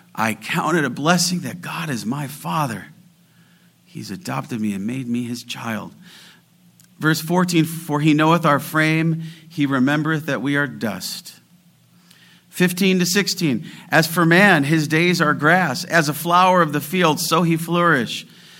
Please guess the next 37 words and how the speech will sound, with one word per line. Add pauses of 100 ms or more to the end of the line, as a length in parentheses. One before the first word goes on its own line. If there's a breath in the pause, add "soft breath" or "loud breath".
(500 loud breath)
flourisheth.
For
the
wind
passeth
over
it,
and
it
is
gone,
and
the
place
thereof
shall (400 loud breath)
know
it
no
more."
He's
counting
his
days,
as (380 loud breath)
Psalm
ninety,
I
believe,
says,
"Teach
us
to
number
our
days,"
right?